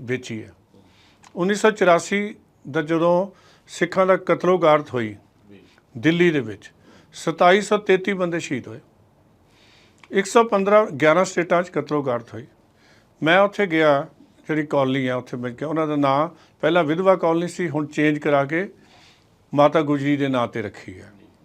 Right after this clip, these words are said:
ਨੌ ਸੌ ਚੁਤਾਲੀ ਘਰ ਆ ਜਿੱਥੇ ਬੀਬੀਆਂ ਨੂੰ ਮਾਲਕੀ ਦੇ ਹੱਕ ਨਹੀਂ ਮਿਲਿਆ। ਸੱਤਰ ਸਾਲ ਦੀ ਬੁੱਢੀ ਬਾਹਰ ਸੌਂਦੀ ਆ, ਸਰਦੀ 'ਚ ਵੀ, ਗਰਮੀ 'ਚ ਵੀ। ਮਾਲਕਾਨਾ ਹੱਕ ਨਹੀਂ, ਨਾ ਰਿਪੇਅਰ ਹੋ ਸਕਦੀ ਆ, ਨਾ ਕੁਛ ਕਰਾਇਆ ਜਾ ਸਕਦਾ, ਕਿਸੇ ਨੇ ਉੱਦਮ ਨਹੀਂ ਕੀਤਾ।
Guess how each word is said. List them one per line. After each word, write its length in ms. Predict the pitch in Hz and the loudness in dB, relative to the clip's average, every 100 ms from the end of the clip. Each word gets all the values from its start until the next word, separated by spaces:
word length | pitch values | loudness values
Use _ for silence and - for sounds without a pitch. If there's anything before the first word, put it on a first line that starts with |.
| _ _ _ _ _ _ _ - | _ _ _ _ _ _ _ -14
ਨੌ 380 | 156 160 156 185 | -10 0 4 4
ਸੌ 180 | 190 208 | 4 0
ਚੁਤਾਲੀ 420 | 202 190 175 190 | 2 4 4 4
ਘਰ 200 | 185 170 | 2 4
ਆ 80 | 185 | 2
ਜਿੱਥੇ 300 | 175 - 175 | 0 -2 -2
ਬੀਬੀਆਂ 440 | 156 151 160 165 | -2 -2 0 0
ਨੂੰ 280 | 165 202 208 _ _ - | 0 -4 -6 _ _ -12
ਮਾਲਕੀ 480 | 139 147 156 151 170 | 2 6 6 4 -4
ਦੇ 140 | 170 | -4
ਹੱਕ 240 | 143 143 147 | -2 -2 -4
ਨਹੀਂ 120 | 156 | -8
ਮਿਲਿਆ। 220 | 151 123 - _ _ _ _ _ _ | -10 -14 -20 _ _ _ _ _ _
ਸੱਤਰ 360 | - 175 180 202 | -6 -4 0 0
ਸਾਲ 280 | 180 185 185 | 4 2 2
ਦੀ 100 | 196 | 0
ਬੁੱਢੀ 300 | 170 180 202 | -2 -4 -2
ਬਾਹਰ 260 | 160 170 | 4 4
ਸੌਂਦੀ 400 | 196 170 165 190 | 4 0 -2 -2
ਆ, 100 | 175 | -2
ਸਰਦੀ 360 | 156 147 131 165 | -2 -4 -2 -4
'ਚ 100 | 165 | -4
ਵੀ, 140 | 165 | -6
ਗਰਮੀ 340 | 139 120 113 98 | -4 -6 -6 -10
'ਚ 80 | - | -14
ਵੀ। 100 | - _ _ _ _ _ _ _ _ _ - | -20 _ _ _ _ _ _ _ _ _ 0
ਮਾਲਕਾਨਾ 540 | 151 175 170 185 190 | 4 4 2 2 4
ਹੱਕ 240 | 160 160 165 | 4 2 0
ਨਹੀਂ, 140 | 185 | -2
ਨਾ 120 | 180 | 0
ਰਿਪੇਅਰ 320 | 156 175 190 | 0 0 2
ਹੋ 100 | 170 | 0
ਸਕਦੀ 340 | 151 156 151 165 | -2 -4 -2 -2
ਆ, 100 | 160 | 0
ਨਾ 100 | 156 | -2
ਕੁਛ 220 | 151 135 | -6 -10
ਕਰਾਇਆ 420 | 123 - 123 113 | -10 -6 -4 -4
ਜਾ 160 | 107 104 | -6 -10
ਸਕਦਾ, 340 | - 117 165 | -12 -12 -12
ਕਿਸੇ 300 | 170 156 175 | -8 -8 -6
ਨੇ 60 | 180 | -8
ਉੱਦਮ 240 | 143 127 | -8 -8
ਨਹੀਂ 140 | 120 110 | -8 -12
ਕੀਤਾ। 320 | 95 - | -18 -20